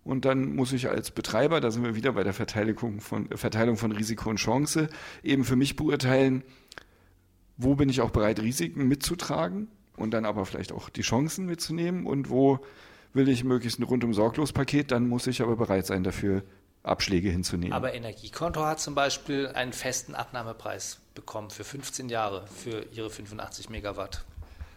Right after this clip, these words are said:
Speaker 1: Wenn man, äh, sehr gute Strompreisszenarien hat, wie zum Beispiel unsere, <laughs> dann, ähm, ist man f-, und, äh, mit einem entsprechenden Mark-, äh, Marktverständnis ausgestattet ist, dann ist das durchaus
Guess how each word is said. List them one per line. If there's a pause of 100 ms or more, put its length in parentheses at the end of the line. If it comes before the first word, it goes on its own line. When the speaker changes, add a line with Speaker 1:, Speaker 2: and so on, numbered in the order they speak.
(640)
Speaker 1:
Wenn
man,
äh,
sehr
gute
Strompreisszenarien
hat,
wie
zum
Beispiel
unsere,
<laughs>
dann, (480)
ähm,
ist
man
f-, (240)
und,
äh,
mit
einem
entsprechenden
Mark-,
äh,
Marktverständnis (400)
ausgestattet
ist,
dann
ist
das
durchaus